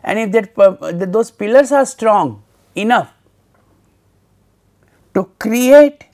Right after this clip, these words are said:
that value system to the organization. So, whenever you are talking about the N R F ranking or the Q S ranking and all these rankings of the academic institutes, then you will find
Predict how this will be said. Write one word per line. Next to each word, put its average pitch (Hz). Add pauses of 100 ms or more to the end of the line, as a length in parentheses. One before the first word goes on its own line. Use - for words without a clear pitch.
(360)
that 185
value 190
system 214 (100)
to 196
the 208
organization. 185 (1200)
So, 170
whenever 180
you 180
are 180
talking 180
about 175
the 175
N 170
R 170
F 170
ranking 165
or 160
the 160
Q 156
S 156
ranking 160
and 160
all 156
these 160
rankings 151
of 151
the 151
academic 147
institutes, 147 (320)
then 170
you 170
will 160
find 156